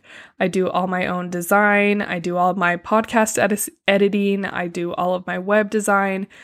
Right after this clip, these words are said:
I do all of my videoing. I do all my editing, everything. And so for me to set up the automation in my, uh, website, to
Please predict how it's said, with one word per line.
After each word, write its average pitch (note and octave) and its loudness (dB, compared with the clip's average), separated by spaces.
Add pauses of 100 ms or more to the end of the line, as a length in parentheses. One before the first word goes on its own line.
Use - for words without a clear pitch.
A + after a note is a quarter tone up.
(240)
I G3 2
do G3 0
all F#3+ 4
of F#3 2
my F3 0
videoing. G#3 2
I F3+ -2
do F3 -6
all F#3 2
my F3 0
editing, A3 2
everything. F#3 -2 (440)
And G3 0
so G3 2
for G3 -2
me G#3+ 2
to G3 0
set G3 2
up F#3+ 0
the E3+ 2
automation F3+ -2
in F3 -6
my, E3+ -4 (600)
uh, - -8
website, G#3 0
to F#3+ -2